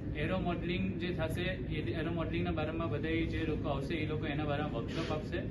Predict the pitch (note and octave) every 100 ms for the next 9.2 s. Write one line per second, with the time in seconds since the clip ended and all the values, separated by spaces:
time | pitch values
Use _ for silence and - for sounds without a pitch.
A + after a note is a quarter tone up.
0 | - - - C#3+ D3 C#3 D3+ F3+ F3+ D3
1 | C#3+ - E3 E3+ E3 E3 D#3 D3+ - C3
2 | A2+ - - - - - - - - -
3 | D#3 F3+ E3+ F3+ F#3+ F3+ F#3+ F#3+ F3 F3+
4 | D#3+ D3 F3 D#3+ C#3+ C#3 D3 C#3 D#3+ E3+
5 | E3+ D3+ C3 E3 F3 E3+ D3 C#3+ C#3+ C3
6 | C3+ C3 C#3 D3+ D#3 B2+ A#2+ G#2+ C#3 C#3
7 | E3 D#3 D#3+ E3 D#3 D3+ - D3 C#3 D3
8 | D#3+ - C3 D#3+ - D#3 D3 C#3 A#2+ B2
9 | A2+ A2+